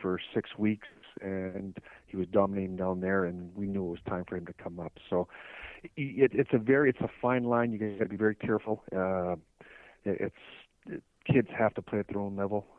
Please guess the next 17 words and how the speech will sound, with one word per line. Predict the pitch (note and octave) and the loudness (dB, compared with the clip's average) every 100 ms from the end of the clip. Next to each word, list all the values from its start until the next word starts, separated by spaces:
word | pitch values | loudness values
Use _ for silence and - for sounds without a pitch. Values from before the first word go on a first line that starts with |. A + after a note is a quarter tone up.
| - | -12
Uh, | F2+ F2 E2+ E2 C#2+ | -10 -8 -8 -8 -8
it's, | - | -6
it's | G2+ - | -6 -2
a | A#2+ - | 2 4
tough | G#2+ - | 2 2
league. | G#2+ F2+ | -2 0
The | G2+ G2+ | -2 0
N | A#2+ | 2
H | B2+ - | 2 4
L | A2+ A2 - _ _ _ _ _ | 6 6 2 _ _ _ _ _
is | - | -8
the | - | -4
best | G2 - | -4 -2
league | G2 | -4
in | F2+ | -4
the | |
world, | F2 F#2 - | -2 -2 -2